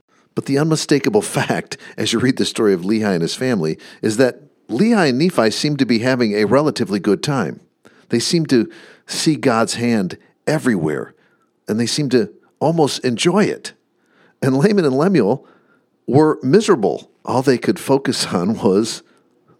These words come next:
how horrible it was, which begs the question, was it a horrible journey or was it an awesome journey? Because they were all on the same journey.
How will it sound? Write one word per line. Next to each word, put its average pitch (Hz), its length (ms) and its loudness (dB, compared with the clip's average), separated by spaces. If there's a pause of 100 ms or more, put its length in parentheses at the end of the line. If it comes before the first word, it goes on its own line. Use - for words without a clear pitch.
(260)
how 120 240 2
horrible 147 400 2
it 85 100 -2
was, 67 300 -4 (340)
which - 240 -2
begs 170 280 2
the 143 80 -4
question, 156 500 0 (140)
was 143 240 4
it 147 100 2
a 127 40 4
horrible 175 420 2
journey 220 420 0 (140)
or 160 100 2
was 180 180 4
it 202 80 4
an 202 120 -2
awesome 180 420 -2
journey? 73 440 -4 (400)
Because - 460 0
they 180 180 4
were 147 240 2
all 170 300 2
on 135 440 0 (420)
the 131 180 2
same 147 400 0
journey. 127 520 -2